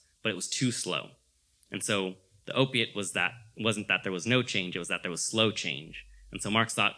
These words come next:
"We need the revolution now, just get rid of the Christians, get rid of the ideology, and then we can have the revolution now." And so Marx and the people that followed him because of this blamed all of the problems of history on the structures of society.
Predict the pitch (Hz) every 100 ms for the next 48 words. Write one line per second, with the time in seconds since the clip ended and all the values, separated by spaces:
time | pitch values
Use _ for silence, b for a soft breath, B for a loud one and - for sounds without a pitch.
0 | - 110 113 110 101 95 92 - 90 110
1 | 107 92 - - 101 104 - 104 - 90
2 | 87 - B B - 113 98 101 101 98
3 | 92 87 87 87 82 95 110 110 101 92
4 | 92 92 92 85 85 76 80 78 76 73
5 | - - - - _ _ _ _ _ _
6 | _ _ - B B B B 101 98 110
7 | 120 131 - 120 104 - B B - -
8 | 113 101 92 - 113 110 110 107 - -
9 | _ _ _ - - 101 104 98 87 104
10 | 113 120 127 - 104 110 107 107 - -
11 | _ - 113 101 95 85 98 101 85 90
12 | 87 - 113 - 117 113 - 95 - -
13 | 80 82 76 73 -